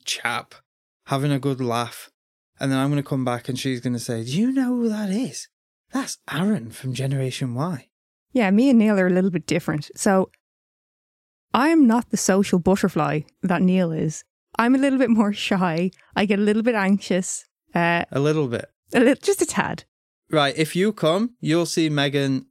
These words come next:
Speaker 1: sat in the corner.
Speaker 2: Weeping and soiling
Speaker 1: Weeping and
Speaker 2: myself. <laughs>
Speaker 1: soiling herself.
Speaker 2: But, like, Generation Y, I've listened to them for quite a while.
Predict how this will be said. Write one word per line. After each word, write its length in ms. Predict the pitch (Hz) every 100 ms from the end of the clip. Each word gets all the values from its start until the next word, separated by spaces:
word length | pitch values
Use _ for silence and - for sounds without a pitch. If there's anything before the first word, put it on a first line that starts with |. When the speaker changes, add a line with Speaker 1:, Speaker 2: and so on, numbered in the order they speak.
| -
Speaker 1:
sat 340 | - - 160
in 100 | 160
the 60 | 147
corner. 580 | 151 143 135 123 117 - _ _ _ _ _ _ _
Speaker 2:
Weeping 480 | 190 214 233 - 180
and 100 | 196
soiling 280 | 143 202 180
Speaker 1:
Weeping 160 | 196
and 80 | 214
Speaker 2:
myself. 260 | 208 214 175
<laughs> 0 |
Speaker 1:
soiling 520 | - - 180 180 170
herself. 420 | 170 165 - 160 - - - - - - - 807 - - _ - - _ _ _ _ _ - - - -
Speaker 2:
But, 120 | - 370
like, 120 | 339
Generation 640 | - 311 381 339 302 254
Y, 240 | 247 294 196
I've 120 | 202
listened 300 | 233 - 285
to 20 |
them 120 | 240
for 60 | 202
quite 240 | - 214
a 40 | 185
while. 360 | 190 262 151